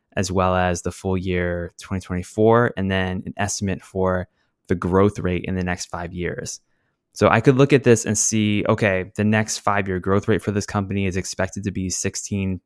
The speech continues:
percent, but there's only one number of forecast there. So obviously that's not a good sample size. But if I look at the forecasts, number of forecasts for earnings growth for two thousand twenty-four,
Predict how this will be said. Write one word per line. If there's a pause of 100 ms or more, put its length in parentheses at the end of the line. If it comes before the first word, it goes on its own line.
percent, (600)
but
there's
only
one (540)
number
of
forecast
there.
So (120)
obviously
that's
not
a
good
sample
size. (440)
But
if
I
look
at
the
forecasts, (120)
number
of
forecasts
for
earnings
growth
for
two
thousand
twenty-four,